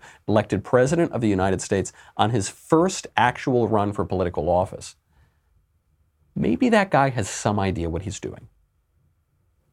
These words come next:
That's it. That's my, in my humble opinion, that's my modest suggestion here. Maybe he knows what he's doing, and maybe all these other people who were wrong all the time, maybe they're not quite as certain as they seem to be.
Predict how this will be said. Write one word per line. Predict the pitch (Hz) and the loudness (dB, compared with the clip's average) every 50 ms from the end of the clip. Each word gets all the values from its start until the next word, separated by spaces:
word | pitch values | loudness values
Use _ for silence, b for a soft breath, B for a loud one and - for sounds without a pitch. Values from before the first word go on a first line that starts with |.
| _ _ _ - | _ _ _ -2
That's | 185 190 - - | -2 0 2 2
it. | - - - - _ _ - | 0 0 0 -6 _ _ -6
That's | 135 143 - | -6 -4 0
my, | 156 135 131 131 127 123 - _ _ - | 2 2 2 2 0 -2 -6 _ _ -2
in | 143 147 | 2 4
my | 143 131 | 4 4
humble | 127 - 165 165 165 156 156 156 | 2 2 0 2 4 4 4 4
opinion, | 147 156 - 131 113 85 - - - b b b b b | 4 2 0 0 0 -2 -4 -8 -12 b b b b b
that's | 107 107 - | -2 0 2
my | 117 104 98 | 2 2 2
modest | 95 92 98 104 104 110 123 139 139 - - - - _ _ _ _ _ | 2 2 2 4 4 4 4 2 0 -4 -6 -16 -18 _ _ _ _ _
suggestion | - - 139 110 - 110 107 - - - - 52 | -4 0 0 2 4 4 2 2 -2 -8 -10 -10
here. | - - 52 - - - _ _ _ _ _ _ _ _ - | -10 -12 -12 -14 -16 -20 _ _ _ _ _ _ _ _ 0
Maybe | 113 127 160 190 196 190 | 4 4 6 6 4 2
he | 170 196 190 | 2 2 4
knows | 151 147 147 135 | 4 4 2 2
what | 110 104 | 2 0
he's | 98 107 | 0 0
doing, | - 95 90 92 | 0 0 0 2
and | 101 107 | 2 2
maybe | 127 175 202 220 214 196 185 - _ _ _ _ _ _ | 2 4 4 2 2 0 -2 -6 _ _ _ _ _ _
all | - 131 147 | 0 2 4
these | 160 139 156 | 4 4 4
other | 147 151 160 | 4 4 2
people | 151 - 90 90 - 64 60 57 - _ _ - | 0 -2 -4 -4 -4 -6 -8 -8 -12 _ _ 0
who | 123 | 2
were | 123 120 110 101 | 4 4 4 2
wrong | 95 110 120 147 180 180 | 2 2 4 4 4 2
all | 101 78 - | 0 -2 -4
the | - | -8
time, | - - - - - - 120 - _ _ _ _ _ _ _ _ _ _ _ - | -10 -12 -12 -12 -12 -14 -14 -16 _ _ _ _ _ _ _ _ _ _ _ 2
maybe | 156 190 208 233 | 2 2 4 4
they're | 220 202 185 160 | 4 4 4 6
not | 127 123 131 143 151 - - - _ _ | 6 4 4 4 4 2 0 -6 _ _
quite | - - 110 101 98 | 0 2 2 4 2
as | 90 - | 0 -2
certain | - - 95 85 53 69 92 92 92 - - _ _ _ - | -2 -2 -2 -2 -2 -2 -4 -4 -4 -6 -10 _ _ _ -2
as | 98 92 90 92 - - | -2 0 -2 -2 -4 -4
they | 104 | -4
seem | 107 - 156 156 151 | -2 2 2 2 2
to | 147 - | 0 -4
be. | - - - | -10 -14 -16